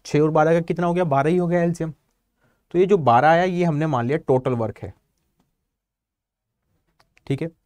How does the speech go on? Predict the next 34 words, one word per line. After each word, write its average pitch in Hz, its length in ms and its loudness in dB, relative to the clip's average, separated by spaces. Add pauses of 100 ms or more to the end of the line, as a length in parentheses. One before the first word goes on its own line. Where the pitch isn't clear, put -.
(240)
ये 127 60 -4
हमने 127 200 -2
क्या 135 140 -2
माना, 131 220 -4
टोटल 139 360 0
वर्क 113 240 -4
है, - 140 -20 (1080)
ठीक 170 140 -4
है? 175 100 -8 (560)
अब 151 120 -2
ये 220 120 2
टोटल 202 400 2
वर्क 196 180 0
बारह 151 380 4
है, 139 340 0 (120)
तो 147 60 -2
छः 156 340 0
से 190 120 0
बारह 147 280 2
को 185 100 0
जब 190 120 2
मैं 196 120 -4
डिवाइड 143 300 2
करूंगा 151 260 0
तो 202 120 -2
आपको 165 380 0 (100)
एक 220 220 0
यूनिट 220 220 -2
की 233 100 0
वैल्यू 208 220 2
मिल 147 160 2
जाएगी 110 240 -2
यहाँ 107 160 -4
से, - 120 -12